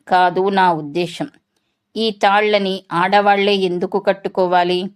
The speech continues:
ఈ వ్రతాలు, నోములు, వాయినాలు, ఉపవాసాలు అన్నీ ఆడవాళ్లకేనా? ఎంత అమాయకత్వమో ఆలోచించారా?" అన్నది సుధామయ్య. "ఎందుకు మమ్మీ నవ్వుతావు?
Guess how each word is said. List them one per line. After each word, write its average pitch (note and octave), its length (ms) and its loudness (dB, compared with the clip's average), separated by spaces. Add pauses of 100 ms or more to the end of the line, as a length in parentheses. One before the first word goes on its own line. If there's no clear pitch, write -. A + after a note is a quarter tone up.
(340)
ఈ G#3 200 0
వ్రతాలు, F#3 680 2
నోములు, F#3 500 0
వాయినాలు, F#3 840 0
ఉపవాసాలు E3+ 1000 0 (400)
అన్నీ G#3+ 420 0
ఆడవాళ్లకేనా? F#3+ 1040 0 (480)
ఎంత A#3+ 340 -2
అమాయకత్వమో G3+ 880 0 (100)
ఆలోచించారా?" F#3+ 1000 0 (440)
అన్నది F#3+ 600 0
సుధామయ్య. F3 540 -2 (880)
"ఎందుకు G#3+ 320 0
మమ్మీ F#3+ 420 2
నవ్వుతావు? F3+ 840 0